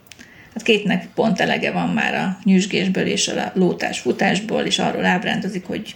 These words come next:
majd egyszer leköltözik vidékre, és hogy mennyire is jó vidéken élni. Lem pedig az újságokból megtudja, hogy a,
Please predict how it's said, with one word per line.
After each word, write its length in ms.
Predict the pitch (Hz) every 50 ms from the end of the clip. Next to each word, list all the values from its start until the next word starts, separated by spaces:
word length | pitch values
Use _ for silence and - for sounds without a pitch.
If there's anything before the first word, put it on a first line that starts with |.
| -
majd 260 | - - - - - -
egyszer 260 | - - - - -
leköltözik 600 | - - 185 - - - - - - - - 185 - 180
vidékre, 560 | - - - - - - - - - 160 160 -
és 120 | 185 -
hogy 100 | - -
mennyire 380 | 190 - - - - - - -
is 220 | - - - -
jó 360 | - - - - - - - -
vidéken 600 | - - - - - - - - - - - -
élni. 520 | - - - - - 190 196 208 214 226 226 - - - - - - - - - - - - - - - _ _ _ _ _ _ - -
Lem 220 | - 233 240 220
pedig 260 | 220 175 165 185 196 202
az 120 | 196 196
újságokból 480 | 202 190 190 185 - 175 185 - 151 170
megtudja, 500 | 196 226 226 226 - 202 190 190 185 185
hogy 200 | 185 180 180 180
a, 200 | 180 185 -